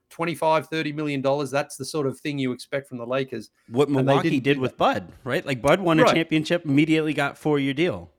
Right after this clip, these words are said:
Speaker 1: Exactly. And, and that's, that's, I think, what Bud, if they didn't win the championship, probably gets fired too. I mean,
Speaker 2: Yeah.
Speaker 1: Kevin Durant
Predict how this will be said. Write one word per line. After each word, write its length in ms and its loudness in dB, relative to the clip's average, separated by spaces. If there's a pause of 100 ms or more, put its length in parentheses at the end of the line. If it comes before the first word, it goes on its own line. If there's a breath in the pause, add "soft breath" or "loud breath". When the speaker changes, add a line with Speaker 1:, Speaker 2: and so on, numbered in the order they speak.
(540)
Speaker 1:
Exactly. 480 0
And, 200 -2
and 120 -2
that's, 280 -4
that's, 500 -4
I 80 0
think, 240 -6
what 320 -8
Bud, 340 4
if 140 -8
they 140 0
didn't 220 -4
win 120 -4
the 60 -2
championship, 880 -6
probably 260 -2
gets 180 -4
fired 400 -4
too. 220 -6
I 60 -6
mean, 160 -2
Speaker 2:
Yeah. 40 -10
Speaker 1:
Kevin 220 -4
Durant 380 -4